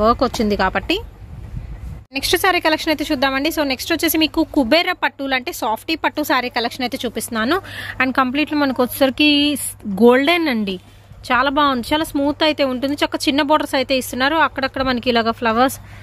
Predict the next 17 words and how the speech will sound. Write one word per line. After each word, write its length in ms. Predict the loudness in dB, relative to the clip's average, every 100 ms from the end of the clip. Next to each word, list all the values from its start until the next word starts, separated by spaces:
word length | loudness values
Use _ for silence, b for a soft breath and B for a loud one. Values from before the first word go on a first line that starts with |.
| B B B -6 0
సర్కిల్ 340 | 0 2 0 2
డిజైన్లో 340 | 2 2 2 4
మా-, 260 | 6 6 6
మామిడి 260 | 6 6 4
పిందెలతో 420 | 4 4 4 4 6 4 4
weaving 320 | 4 4 4 2
ఉంటుంది, 260 | 2 0 0 2
Self 260 | 2 2 2 2
weaving 260 | 4 4 2
అయితే 160 | 2 -2
ఉంటుందండి. 420 | -2 -2 0 2 4
All 120 | 4 4
over 120 | 2 0
శారీ 180 | 0 -2
అయితే 120 | -4 0
చాలా 200 | 0 2 0
బాగుంది. 240 | 0 0